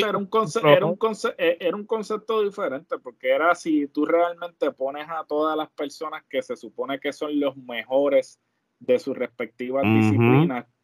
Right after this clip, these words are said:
Speaker 2: cómo ellos entonces enfrentarían al,
Speaker 1: Sí,
Speaker 2: al
Speaker 1: pero,
Speaker 2: Predator, que
Speaker 1: pero,
Speaker 2: realmente
Speaker 1: pero
Speaker 2: es
Speaker 1: era
Speaker 2: el
Speaker 1: una, era una falla, porque estás poniendo a los mejores de las disciplinas, pero no los estabas poniendo con todo lo de ellos, ¿me entiendes? Estaban limitados,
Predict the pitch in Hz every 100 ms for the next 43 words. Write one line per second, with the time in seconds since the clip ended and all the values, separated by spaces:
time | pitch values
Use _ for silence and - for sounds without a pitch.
0 | _ 127 127 285 285 156 156 143 131 123
1 | 113 - 127 - 139 131 120 - 120 110
2 | 110 107 110 127 139 135 135 _ 160 180
3 | 220 - 190 175 127 113 131 175 170 170
4 | 165 147 147 175 170 165 160 156 160 170
5 | 175 165 - - 160 160 165 180 175 202
6 | 233 214 160 170 - - _ 156 151 151
7 | 156 147 - 165 180 196 190 160 143 131
8 | 135 156 160 175 175 175 165 180 226 269
9 | 233 170 165 143 135 135 156 156 - 175
10 | 175 165 170 156 196 233 208 156 160 165
11 | 170 160 143 190 180 120 - _ - -
12 | _ 147 147 185 208 147 135 135 127 143
13 | 156 165 156 147 139 190 151 117